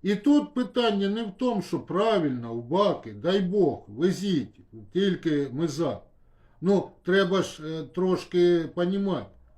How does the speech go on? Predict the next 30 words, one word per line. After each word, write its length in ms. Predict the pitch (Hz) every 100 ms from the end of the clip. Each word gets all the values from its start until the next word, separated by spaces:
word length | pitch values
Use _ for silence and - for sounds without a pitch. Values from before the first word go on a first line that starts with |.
| -
що 160 | 175
за 120 | 170 170
двадцять 460 | 190 196 - -
одну 280 | 190 190 190
гривню 520 | 160 233 208 123 98 92 - - _ - _ - _ _ _ - 127
чоловік 480 | - 170 180 190 190
не 120 | 180
обідніє, 500 | 170 185 165 180 104 85 - _ - - _ -
а 120 | 147
ми 220 | 175 240
зможемо 400 | - 214 185 208
мусор 360 | 208 180 - 120
вивезти. 300 | 110 92 - - - - -
Тут 220 | 240 220
же 160 | 226 254
розговор 540 | 240 190 233 262 254
йде 400 | 233 185 247 196
за 180 | 175 196
те, 400 | 202 - 262 254
що 380 | - - 185 120 - - - - - - -
люди 360 | 160 233 202 233
не 120 | 240
пла-, 300 | 185 175 147
ті 220 | 233 247
люди, 480 | 220 277 285 160 147
які 340 | 143 196 196 214
можуть 540 | 196 247 262 202 208
і 60 | 208
не 140 | 226
платять. 340 | - 233 202